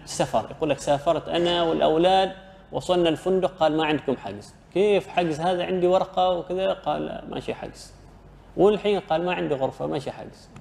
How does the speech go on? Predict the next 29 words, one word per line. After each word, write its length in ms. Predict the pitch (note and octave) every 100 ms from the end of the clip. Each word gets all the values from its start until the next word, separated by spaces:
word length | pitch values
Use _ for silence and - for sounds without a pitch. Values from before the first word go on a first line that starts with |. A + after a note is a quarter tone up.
| - -
"زين، 220 | C3+ D#3+
والحل؟" 460 | G3 G#3+ - F#3+ F#3
قال: 300 | - D#3 D#3+
"الحل 340 | D3 - D#3+
والله، 420 | D3+ D3 D3+ D3+ D3+ D3 - - - - - - - -
قل 100 | F#3
نمنا 240 | F3 D#3+
في 80 | C#3+
السيارة 520 | - - B2+ A2+ A2 -
إلى 100 | C3+
الصبح". 400 | C3+ - - - - - -
ثاني 240 | - F3+ F#3
يوم 180 | F#3 E3
رحنا 320 | - F3 F3+
له، 100 | E3
قلنا 400 | - D#3+ E3 D#3+
له، 80 | D3
قال: 320 | - D3+ D#3
"لا، 280 | D#3+ - -
الغرفة 440 | C#3 D#3 D3 D3
هذه 140 | D#3+
أنا 100 | D3+
أعطيناها 460 | D3 - D3+ C#3+ B2+
شخص 280 | - C3+ -
آخر، 280 | A#2 - - - - - - -
روح 180 | D3+ D3+
شوف 240 | D#3 -
فندق 240 | D3+ C#3+ -
ثاني". 320 | B2+ A#2+ A2